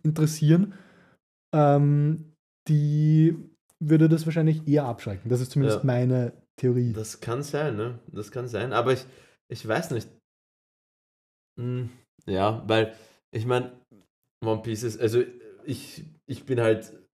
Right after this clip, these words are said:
Speaker 2: als Kind mit One Piece aufgewachsen und bin immer noch ein großer One Piece-Fan. Und in One Piece ist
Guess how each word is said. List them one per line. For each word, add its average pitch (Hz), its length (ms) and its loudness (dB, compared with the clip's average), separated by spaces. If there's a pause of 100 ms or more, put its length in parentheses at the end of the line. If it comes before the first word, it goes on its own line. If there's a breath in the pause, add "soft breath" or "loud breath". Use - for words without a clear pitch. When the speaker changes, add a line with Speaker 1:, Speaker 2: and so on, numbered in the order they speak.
(300)
Speaker 2:
als 110 240 -2
Kind 120 200 -6
mit 110 120 -2
One 110 140 0
Piece 135 200 -6
aufgewachsen 113 520 0
und 98 80 -10
bin 107 100 -10
immer 104 160 -4
noch 98 140 -6
ein 104 120 -6
großer 101 260 -6
One 98 120 -6
Piece-Fan. 113 400 -6 (380 loud breath)
Und 117 180 -4
in 123 100 4
One 123 160 2
Piece 139 240 -2
ist - 300 -6